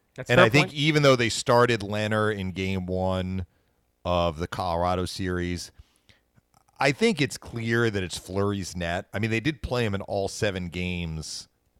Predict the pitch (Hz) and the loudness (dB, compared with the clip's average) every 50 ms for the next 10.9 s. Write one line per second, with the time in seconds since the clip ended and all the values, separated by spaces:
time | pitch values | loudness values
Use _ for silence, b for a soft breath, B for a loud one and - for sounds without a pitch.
0 | _ _ _ _ _ _ _ _ _ - 95 85 90 87 90 87 85 - - 120 | _ _ _ _ _ _ _ _ _ -4 -4 -2 -2 0 0 -2 -2 -2 -2 0
1 | 113 107 90 82 - - 82 69 62 60 60 55 52 - - - - - _ _ | 0 2 0 -2 -4 -8 -10 -10 -10 -12 -14 -16 -16 -14 -14 -16 -16 -18 _ _
2 | _ - 226 226 269 269 - 277 240 247 226 220 - - 160 175 190 202 196 156 | _ -10 -6 -6 -4 -4 -4 -2 0 0 0 0 0 0 2 2 4 2 2 0
3 | 139 139 135 127 131 - - - - - 294 320 277 - 202 165 147 - - 151 | -2 -2 -2 -2 -4 -4 -6 -8 -10 -6 -6 -6 -6 -6 -8 -12 -12 -12 -14 -14
4 | 139 - 175 233 294 330 - 269 190 131 131 104 107 101 101 110 117 113 110 113 | -12 -10 -10 -10 -10 -10 -10 -10 -8 -4 0 2 2 4 4 4 2 2 4 4
5 | 135 147 151 139 131 - - 120 110 104 101 104 101 98 101 104 104 92 - - | 4 4 4 4 2 2 2 2 2 2 2 0 0 0 2 2 2 2 0 -6
6 | - - - - 117 127 117 92 80 76 73 69 69 73 - - - - 95 85 | -8 -10 -10 -6 -4 -4 -2 -2 -4 -4 -6 -8 -10 -12 -12 -8 -4 -4 -4 -4
7 | - - - 104 110 - - 113 110 107 95 120 104 85 76 76 85 95 95 - | -4 -8 -12 -12 -8 -4 -2 0 0 0 2 0 0 0 -2 -4 -4 -4 -4 -2
8 | - 120 107 90 78 104 107 101 98 95 90 - - - - - 82 80 - 87 | -2 -2 -2 -2 0 0 0 0 0 -2 -6 -8 -10 -8 -6 -6 -6 -6 -8 -10
9 | 87 - - - - - 104 98 95 95 87 85 76 - - 131 127 120 113 110 | -12 -10 -10 -8 -6 -4 -2 -2 -2 -2 -4 -6 -6 -6 -4 0 0 2 2 2
10 | 107 101 85 85 92 87 82 82 90 85 85 87 - 98 90 78 - _ | 0 -2 -2 -4 -6 -8 -8 -6 -6 -6 -8 -8 -8 -8 -8 -8 -10 _